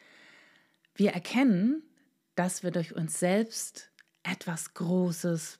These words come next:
bewirken können. Unser Umfeld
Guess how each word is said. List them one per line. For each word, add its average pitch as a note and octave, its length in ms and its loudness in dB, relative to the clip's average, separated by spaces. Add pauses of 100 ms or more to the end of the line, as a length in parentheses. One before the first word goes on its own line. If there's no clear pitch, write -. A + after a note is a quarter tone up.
bewirken D#3+ 680 -2
können. - 420 -8
Unser E3 420 -2
Umfeld A3 800 0